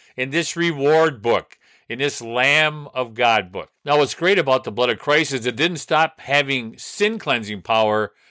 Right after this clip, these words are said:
after our initial salvation. First John chapter one, verse seven and nine. "If we walk in the light," notice that, that's a condition, that's a qualification for getting forgiveness. It says, "If we walk in the light, as he is in the light,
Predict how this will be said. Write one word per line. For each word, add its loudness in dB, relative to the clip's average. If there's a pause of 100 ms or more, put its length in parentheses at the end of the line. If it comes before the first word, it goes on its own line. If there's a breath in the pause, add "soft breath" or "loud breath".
(380 soft breath)
after 2
our 4
initial -2
salvation. 0 (200)
First -8
John 0
chapter -2
one, -4
verse -8
seven -2
and -6
nine. -4 (160)
"If -8
we 0
walk 2
in -4
the 0
light," 2
notice 0
that, 0 (340 soft breath)
that's -4
a -2
condition, -2 (440 soft breath)
that's -6
a 0
qualification 0
for -8
getting -2
forgiveness. -4 (300 soft breath)
It -10
says, -4
"If 0
we -4
walk 0
in -4
the -2
light, -4 (420)
as -8
he -2
is 2
in 2
the -2
light, -2